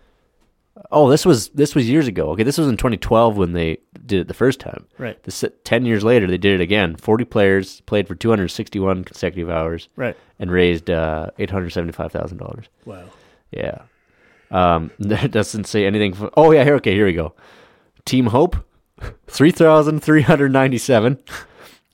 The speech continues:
Speaker 1: Team Cure, three thousand four hundred and ninety.
Speaker 2: Nice.
Speaker 1: That's the final score. So really, it was quite neck and neck.
Speaker 2: <laughs>
Speaker 1: They were, well, well, one
Speaker 2: That's
Speaker 1: actually
Speaker 2: awesome.
Speaker 1: had about a hundred more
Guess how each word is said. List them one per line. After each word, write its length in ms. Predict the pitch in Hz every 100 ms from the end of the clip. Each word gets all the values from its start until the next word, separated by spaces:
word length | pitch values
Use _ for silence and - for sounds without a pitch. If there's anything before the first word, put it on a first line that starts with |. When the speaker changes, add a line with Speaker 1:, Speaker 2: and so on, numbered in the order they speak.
| -
Speaker 1:
Team 300 | - 147 139
Cure, 520 | - 151 131 87 76 _ _
three 240 | 156 165
thousand 360 | 151 147 139 127
four 180 | 135 127
hundred 260 | 127 113
and 80 | 98
ninety. 360 | 98 90 76 - _ -
Speaker 2:
Nice. 120 | - -
Speaker 1:
That's 180 | 104 95
the 40 | -
final 300 | 113 98 87
score. 320 | 101 87 87 185 _ -
So 140 | - 185
really, 260 | 220 151
it 20 | 123
was 80 | 107
quite 200 | 107 90
neck 200 | 85 -
and 80 | 76
neck. 220 | 69 - - 76 -
Speaker 2:
<laughs> 1400 | 220 240 - 160 151 - 135 - 117 220 - - - -
Speaker 1:
They 100 | 120
were, 140 | 113 117
well, 360 | 135 104 95 - - - _ _ _
well, 160 | - 107
one 140 | 113
Speaker 2:
That's 80 | 110
Speaker 1:
actually 140 | 101 101
Speaker 2:
awesome. 60 | 95
Speaker 1:
had 80 |
about 280 | 87 87 82
a 40 | -
hundred 340 | 98 90 82
more 220 | 80 76